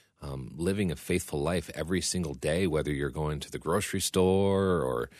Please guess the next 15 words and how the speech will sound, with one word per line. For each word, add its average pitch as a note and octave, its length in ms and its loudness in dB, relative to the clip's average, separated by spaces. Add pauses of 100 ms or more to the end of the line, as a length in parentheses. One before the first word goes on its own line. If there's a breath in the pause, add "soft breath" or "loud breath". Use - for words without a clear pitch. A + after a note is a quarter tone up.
(360 loud breath)
um, B1+ 420 -4
you're C2 120 -2
going C#2+ 160 0
to B1+ 80 -2
a B1 60 -2
movie G#2+ 640 2
or C#2 120 4
you're, C2+ 340 0
you A#1+ 360 -8
know, B1+ 120 -6
with B1 220 -6
family, G2+ 500 2
whatever F#2+ 320 2
you're F#2 140 -2
doing, D#2 400 -2